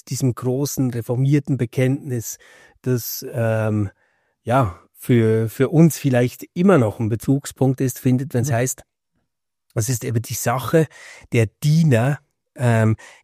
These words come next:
Speaker 1: die Gemeinde zum Gottesdienst zu versammeln und darin das Wort Gottes auszulegen und die ganze Lehre dem Bedürfnis und dem Nutzen der Gemeinde, äh, anzuwenden. Das, äh, ist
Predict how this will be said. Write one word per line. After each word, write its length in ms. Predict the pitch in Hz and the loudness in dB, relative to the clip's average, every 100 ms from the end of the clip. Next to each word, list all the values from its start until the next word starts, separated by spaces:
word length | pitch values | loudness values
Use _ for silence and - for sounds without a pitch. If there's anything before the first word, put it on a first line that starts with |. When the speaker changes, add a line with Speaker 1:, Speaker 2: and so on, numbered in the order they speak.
| _ | _
Speaker 1:
die 180 | 127 117 | -4 -2
Gemeinde 540 | 113 101 101 123 160 | 0 2 2 0 0
zum 240 | 143 - 107 | -4 -2 0
Gottesdienst 800 | 123 139 160 139 - 156 - - | 0 -2 -2 -4 -4 -2 -4 -6
zu 80 | |
versammeln 580 | 135 139 - 110 131 143 | -2 -2 0 0 2 0
und 200 | 135 113 - | 0 -4 -2
darin 400 | 107 117 127 127 | -2 2 2 2
das 240 | 113 - | 0 -4
Wort 240 | 104 117 - | -2 -2 -2
Gottes 380 | 117 123 131 - | -6 -4 -6 -6
auszulegen 880 | 117 127 - - 110 101 110 143 - _ _ | -4 -6 -6 -8 -4 -2 0 -2 -4 _ _
und 200 | 110 - | -14 -14
die 80 | 113 | -8
ganze 460 | - 135 160 - 147 | 0 2 2 0 0
Lehre 340 | 120 127 139 | 2 2 0
dem 180 | 123 113 | -2 -2
Bedürfnis 480 | 104 110 127 - 123 | -2 -2 -2 -2 -2
und 160 | 117 - | -2 -2
dem 180 | 107 104 | 0 0
Nutzen 360 | 120 - - | 0 -4 -4
der 80 | 110 | -4
Gemeinde, 560 | 98 101 104 117 113 120 - - - - | -2 -4 0 2 2 0 -8 -20 -20 -12
äh, 160 | 117 107 | -6 -4
anzuwenden. 720 | 113 113 123 - 113 120 131 - _ _ _ _ | -4 -2 -2 0 -2 -2 -6 -10 _ _ _ _
Das, 300 | - 156 - | 0 2 2
äh, 640 | - - 143 139 139 - 107 _ _ | -8 -8 -4 -2 -4 -8 -18 _ _
ist 280 | 180 - | -8 -8